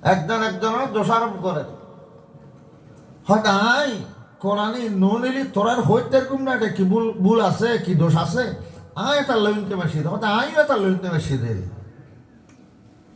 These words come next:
হঠাৎ খাইলেও তার নোয়াবি,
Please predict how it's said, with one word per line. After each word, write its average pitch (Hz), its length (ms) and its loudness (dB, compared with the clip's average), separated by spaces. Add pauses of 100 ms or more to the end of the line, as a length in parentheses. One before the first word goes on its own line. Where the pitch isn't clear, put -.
(1700)
হঠাৎ 185 180 4
খাইলেও 160 300 4
তার 156 160 2
নোয়াবি, 147 440 4